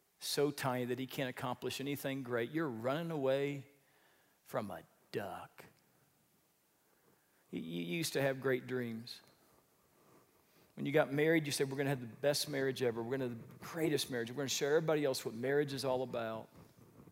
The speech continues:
Somewhere along the way, you settled. Somewhere along the way, you stop doing the hard work.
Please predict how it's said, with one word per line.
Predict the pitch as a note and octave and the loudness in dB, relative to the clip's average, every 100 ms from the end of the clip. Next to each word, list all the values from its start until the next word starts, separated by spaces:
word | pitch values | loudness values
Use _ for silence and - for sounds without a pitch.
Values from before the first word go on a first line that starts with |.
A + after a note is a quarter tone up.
| - _ - _ _ _ - - E3+ D3+ | -20 _ -20 _ _ _ -20 -16 -14 -10
Somewhere | - F3+ E3 | -6 -2 0
along | D#3 D3+ D3+ | 2 0 0
the | C#3+ | 0
way, | B2 | 0
you | A#2+ A2 | 0 -4
settled. | - G#2+ A2 A2+ _ _ - _ _ _ _ _ _ _ _ _ _ _ _ | -6 -6 -10 -14 _ _ -20 _ _ _ _ _ _ _ _ _ _ _ _
Somewhere | - F3 E3+ | -8 -2 2
along | D#3 D3+ D#3 | 4 4 2
the | D3 | 2
way, | D3+ | 2
you | D3 | 2
stop | - C#3+ C3+ | 2 0 0
doing | D3+ D3 | -2 -2
the | C#3+ | 0
hard | C#3+ C#3 | 2 2
work. | B2+ C3 B2 | 2 0 0